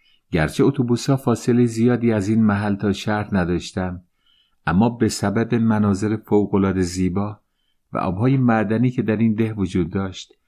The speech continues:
اغلب اتوبوس‌ها ساعتی مسافرین خود را پیاده می‌کردند تا پس از صرف چای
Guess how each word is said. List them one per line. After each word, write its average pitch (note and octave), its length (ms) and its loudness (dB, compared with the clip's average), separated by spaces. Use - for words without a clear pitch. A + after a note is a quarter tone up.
اغلب C3 380 0
اتوبوس‌ها A2 720 -2
ساعتی - 540 0
مسافرین A#2+ 760 0
خود B2 260 -4
را A#2 80 0
پیاده G2 420 0
می‌کردند C#2 720 -4
تا D2+ 140 -2
پس F2 280 -4
از A2 120 0
صرف A2 340 -4
چای G#2+ 520 -2